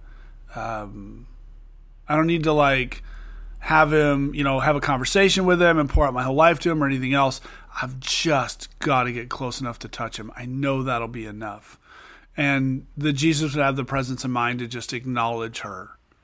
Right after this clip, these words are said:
in that. He could have easily been like, "Oh, power's going out all over the place. Here we go. We'll just keep moving." But he stops and, and, um, and acknowledges her. It's, I don't know, it's just super cool.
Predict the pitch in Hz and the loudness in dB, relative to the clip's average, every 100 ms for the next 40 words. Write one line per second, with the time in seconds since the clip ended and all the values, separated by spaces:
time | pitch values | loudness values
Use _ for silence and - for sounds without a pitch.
0 | _ _ _ 143 120 104 95 - - _ | _ _ _ -10 -8 -10 -14 -18 -20 _
1 | _ _ _ _ _ _ 175 170 175 165 | _ _ _ _ _ _ 2 6 6 6
2 | 165 160 147 180 185 151 170 180 165 175 | 4 6 6 6 4 6 6 6 2 6
3 | 175 175 185 175 147 147 147 139 170 175 | 6 8 4 2 -2 0 -2 0 0 4
4 | 190 165 156 147 143 - 165 160 185 156 | 6 6 6 0 -4 -4 -2 0 2 2
5 | 135 135 - - - - 156 143 - 151 | 0 -4 -10 -20 -20 -4 0 0 0 2
6 | 135 135 - 139 127 127 - 131 123 123 | 2 2 -2 -4 -4 -6 -10 -8 -8 -8
7 | 123 120 113 120 131 _ _ 151 139 131 | -8 -8 -10 -16 -20 _ _ -4 -2 -2
8 | 117 123 131 117 107 107 120 - - - | 0 -2 -2 -8 -10 -8 -8 -12 -14 -20
9 | _ - 104 101 101 143 - 139 120 104 | _ -16 -14 -12 -12 -10 -6 -6 -8 -12
10 | - 95 101 | -14 -16 -18